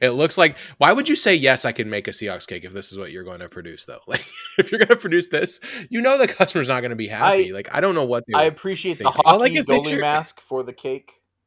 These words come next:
Speaker 2: for the Seahawk cake. It works.
Speaker 3: All I can picture is
Speaker 1: Yeah.
Speaker 3: the chicken tendies guy on the gif doing, like, that exact expression, but he's, like, setting a cake before you. <laughs> He's like, "This is my work."
Speaker 1: Yeah.
Speaker 3: Like, little finger twiddling. <laughs>
Speaker 1: It's so weird.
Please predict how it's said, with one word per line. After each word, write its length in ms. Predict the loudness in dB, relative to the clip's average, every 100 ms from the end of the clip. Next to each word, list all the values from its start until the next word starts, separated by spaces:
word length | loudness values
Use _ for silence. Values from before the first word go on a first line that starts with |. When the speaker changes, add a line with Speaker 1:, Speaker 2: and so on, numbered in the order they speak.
| _ _ _
Speaker 2:
for 80 | -16
the 80 | -16
Seahawk 400 | -10 -6 -6 -8
cake. 180 | -14 -14 -20 _ -18
It 60 |
works. 480 | -14 -14 -16 _ _ _ _ _
Speaker 3:
All 140 | -2 0
I 80 | 0
can 120 | -2
picture 300 | -4 -4 -4
is 120 | -4
Speaker 1:
Yeah. 60 | -4 -6
Speaker 3:
the 20 |
chicken 340 | -4 -4 -4
tendies 400 | -4 -4 -4 -8
guy 240 | -4 -4 -2
on 100 | -4
the 80 |
gif 380 | -4 -2 -4 -8 _ _ -10
doing, 260 | -4 -2 -2
like, 220 | -4 -4
that 180 | -2 -2
exact 300 | -4 -8 -8
expression, 480 | -8 -2 -2 -2 -6
but 80 | -6
he's, 120 | -4
like, 160 | -6 -6
setting 300 | -8 -6 -8
a 40 |
cake 360 | -8 -8 -8 -4
before 380 | -6 -2 -2 -2
you. 300 | 0 -2 -4
<laughs> 40 | -14
He's 300 | -14 -6 -4
like, 200 | -4 -4
"This 180 | -6
is 120 | -6 -6
my 140 | -4
work." 400 | -4 -6 -8 -16 _ _ _ _ _ _ _ _ -20 -20 -20 -12
Speaker 1:
Yeah. 140 | -10
Speaker 3:
Like, 120 | -8
little 200 | -8 -8
finger 320 | -8 -8 -8
twiddling. 440 | -8 -8 -6 -6 -8 _ _ -10
<laughs> 60 | -10 -12 _ _ _ _
Speaker 1:
It's 160 | -20 -14
so 240 | -14 -14
weird. 300 | -16 -18 -20